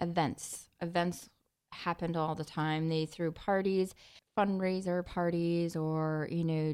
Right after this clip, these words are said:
did video screenings. I mean, this was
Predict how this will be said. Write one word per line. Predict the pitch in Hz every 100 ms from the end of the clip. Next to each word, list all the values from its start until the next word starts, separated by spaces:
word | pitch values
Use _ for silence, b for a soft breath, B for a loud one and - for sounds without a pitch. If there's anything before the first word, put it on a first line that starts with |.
| 156
did | 170 156 147 -
video | 190 202 185
screenings. | 185 - 190 175 175 175 175 170 170 180 _ _ 170
I |
mean, | 175 170
this | 170 -
was | 185 -